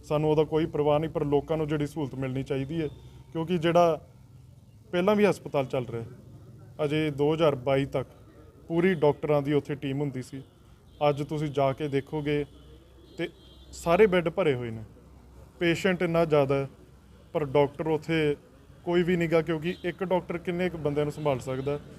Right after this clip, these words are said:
ਤਿੰਨ ਡਾਕਟਰ ਇਸ ਵੇਲੇ ਉੱਥੇ ਮੌਜੂਦ ਨੇ, ਜਿਨ੍ਹਾਂ ਦੀ ਇੱਥੇ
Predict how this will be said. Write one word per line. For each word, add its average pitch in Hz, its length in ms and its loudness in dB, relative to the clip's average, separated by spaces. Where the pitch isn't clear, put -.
ਤਿੰਨ 180 220 2
ਡਾਕਟਰ 160 360 4
ਇਸ 151 160 0
ਵੇਲੇ 147 140 2
ਉੱਥੇ 143 160 -2
ਮੌਜੂਦ 123 320 -6
ਨੇ, 113 180 -10
ਜਿਨ੍ਹਾਂ 156 300 0
ਦੀ 170 160 0
ਇੱਥੇ 165 460 -4